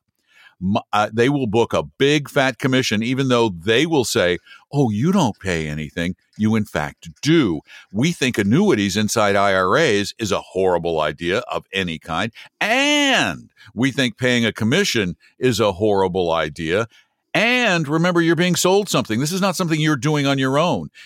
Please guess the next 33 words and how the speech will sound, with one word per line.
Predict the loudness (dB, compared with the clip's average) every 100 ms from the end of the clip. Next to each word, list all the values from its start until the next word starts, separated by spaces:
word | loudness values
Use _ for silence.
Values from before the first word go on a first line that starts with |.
| -4
If | -2 0
your | -2
four | 0 2 2
oh | 2
three | 0 0
B | 0
has | 0 0 -2
terrible | 0 0 2 0
investment | 2 0 0 -4 0
choices, | 0 2 -2 -2
which | -4
is, | -4 -8 _ -20 _ _
must | -4 -4 -2
be | -6
why | -4 -2 2 0
the | -2 -10 -6
principal | -4 -2 -4 -6
guy's | -4 -4 -4
telling | -2 0 0
you | -2
to | 0
move, | 2 2 2 2 0 -6 _ _ _ _ _
then | -2 0 -2 -4
you | -2 0
should | 0 2
move | 2 0
into | -2
something | -2 -2 -2 0
where | 0
you | 2 2
get | 0 -2 0
better | 2 2 2
choices, | 2 2 2 -2 -2